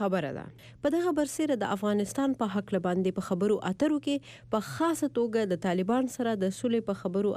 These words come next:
اترو کې بیجینګ هم مخې ته راغلی دی. د تیرو څو میاشتو راهیسې د چین حکومت هڅې کوي چې د پاکستان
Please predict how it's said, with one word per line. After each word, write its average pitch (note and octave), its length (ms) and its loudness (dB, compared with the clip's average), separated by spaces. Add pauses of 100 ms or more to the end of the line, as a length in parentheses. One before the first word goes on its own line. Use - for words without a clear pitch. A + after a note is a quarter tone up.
اترو B3 240 0
کې A#3+ 100 -6 (640)
بیجینګ A#3 480 2
هم C4 100 2 (120)
مخې F3 160 -10 (100)
ته A#2 100 -8
راغلی C3+ 360 -4
دی. E2 80 -2 (580)
د F#3+ 160 4
تیرو D4 200 2 (120)
څو D4+ 120 0 (140)
میاشتو C4 460 -2
راهیسې B3+ 500 0 (400)
د G#3+ 160 2
چین D4 260 2
حکومت A#3 560 -2
هڅې - 640 -4
کوي B3 240 2
چې - 160 -4
د G3 100 0
پاکستان A3+ 560 0